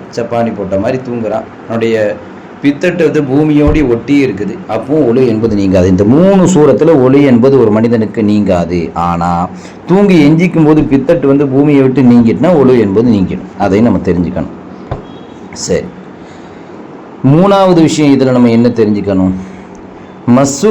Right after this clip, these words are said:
ஃபர்ஜின் ஆதமியின் பி பத்னி கஃபின். கையினுடைய உட்பாகத்தை கொண்டு மனிதனினுடைய அந்த மர்மஸ்தானத்தை தொட்டு விடுவது ஒழு முறிஞ்சிடும்.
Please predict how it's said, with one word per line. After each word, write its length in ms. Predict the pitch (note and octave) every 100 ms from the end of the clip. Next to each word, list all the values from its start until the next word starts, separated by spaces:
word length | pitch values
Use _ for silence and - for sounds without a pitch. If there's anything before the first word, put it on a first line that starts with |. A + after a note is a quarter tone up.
| -
ஃபர்ஜின் 500 | D3+ D3 D3 D#3 C#3+
ஆதமியின் 760 | A#2 A#2+ A#2+ B2 A2 G2 C3+ G#2+ F2 F#2+
பி 80 | A2
பத்னி 440 | A2 - C3 A#2 -
கஃபின். 440 | A#2+ - A2 F#2 - - - - - - - - - - -
கையினுடைய 720 | C3 D3+ F3 G3 F3+ E3 D3
உட்பாகத்தை 800 | C3 - F3 F3 D#3+ C#3+ D#3 C#3
கொண்டு 560 | - A#2 A2+ D3 C3 F#2 -
மனிதனினுடைய 920 | A2 A2+ C3+ D#3+ F3+ E3 C#3 A2+ C3 -
அந்த 180 | A#2 A2+
மர்மஸ்தானத்தை 960 | G#2+ C#3+ D#3 - C3 A2+ F#2 C#3+ D3+
தொட்டு 340 | - A2+ - A2+
விடுவது 540 | G2+ F2+ F2 F2 F2+ - D2 G2+
ஒழு 140 | A2+ A#2
முறிஞ்சிடும். 420 | F#2 F2 D2+